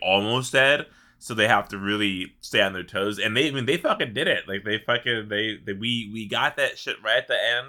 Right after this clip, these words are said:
Felt fantastic. No loot for me to roll on, but, you know, that's fine. I got my staff, so I'm good for another week.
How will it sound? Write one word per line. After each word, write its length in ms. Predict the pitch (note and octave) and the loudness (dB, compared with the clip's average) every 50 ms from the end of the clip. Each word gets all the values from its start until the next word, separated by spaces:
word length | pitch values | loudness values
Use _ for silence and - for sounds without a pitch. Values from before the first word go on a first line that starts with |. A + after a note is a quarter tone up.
| C#3 _ _ _ _ _ _ _ _ - | -12 _ _ _ _ _ _ _ _ -2
Felt 180 | A#2+ A2+ - | -2 -2 -2
fantastic. 720 | - G#2+ F#2+ E2+ - - A2+ A#2 A#2+ - - B2+ B2 - B2+ | -4 -6 -8 -6 -4 0 2 2 2 0 -4 -8 -8 -6 -4
No 160 | C3+ E3 G3+ | -4 -4 -4
loot 380 | G3+ C3+ B2+ D#3 G3 G3 - - | -4 -2 -2 -2 -2 -4 -8 -10
for 100 | - D3 | -8 -6
me 60 | C#3 | -6
to 80 | C3 | -6
roll 320 | A#2+ A#2+ C3+ D#3 G3 F#3+ C3 | -6 -4 -4 -4 -4 -4 -6
on, 400 | F2 C#2+ B1 A1+ A1+ F2+ C3+ - _ _ _ _ _ | -8 -8 -10 -10 -12 -12 -14 -18 _ _ _ _ _
but, 140 | - G#2 G2 | -6 -6 -4
you 120 | C3+ C#3 B2+ | -2 -2 0
know, 140 | B2 A2+ A2+ | 0 0 0
that's 180 | C#3 E3 - - | 0 -2 -6 -12
fine. 420 | - - D#2 D2 D#2 E2+ B2+ B2+ - - | -14 -10 -8 -8 -8 -8 -10 -12 -14 -14
I 100 | E2 G#2 | -10 -8
got 180 | - - - | -8 -8 -8
my 80 | F#2+ G#2 | -8 -12
staff, 360 | - - F2+ D#2+ E2 F#2 - | -6 -2 0 0 0 0 -2
so 300 | - - F#2 F2+ F2+ - _ _ - | -6 -6 -6 -6 -6 -8 _ _ -14
I'm 220 | G2 G#2 G#2 G2+ G2 G#2 | -14 -14 -14 -16 -6 _
good 180 | B2 B2+ A#2+ - | -2 -2 0 0
for 160 | - A#2 G#2+ | 0 2 2
another 240 | G#2+ G#2+ G#2+ G#2+ G#2+ | 2 2 0 -2 -4
week. 260 | G#2 A2 A#2+ B2+ | -4 -6 -8 -10